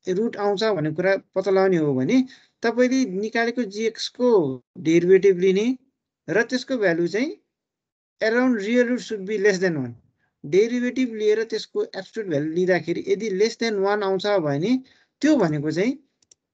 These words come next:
अ, रुट निक्लिन्छ भन्ने कुरा चाहिँ देखिन्छ क्या। जस्तै यसको डेरिभेटिभ लिनुभयो भने तपाईँले टू, यसको डेरिभेटिभ लिनुभयो भने टू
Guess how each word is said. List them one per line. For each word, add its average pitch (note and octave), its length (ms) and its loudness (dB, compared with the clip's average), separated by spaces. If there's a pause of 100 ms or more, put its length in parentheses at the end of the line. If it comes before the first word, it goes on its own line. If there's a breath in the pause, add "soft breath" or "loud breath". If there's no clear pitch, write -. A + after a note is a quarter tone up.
(320)
अ, D3 140 -6 (120)
रुट B3 280 2 (1400)
निक्लिन्छ A3 560 0 (380)
भन्ने D3 260 -2
कुरा D#3 140 -2
चाहिँ G3+ 180 -4 (100)
देखिन्छ D#3+ 280 -2
क्या। D#3+ 180 -2 (920 soft breath)
जस्तै G3 240 0 (140)
यसको A#3+ 220 -6 (100)
डेरिभेटिभ A3 440 2
लिनुभयो E3+ 540 0
भने C#3+ 240 -4
तपाईँले F#3 300 0 (1040)
टू, A3 80 -8 (2250)
यसको G#3+ 240 -8 (120)
डेरिभेटिभ G#3+ 480 0
लिनुभयो F#3 380 2
भने G#3 160 0 (1000)
टू A3+ 220 -8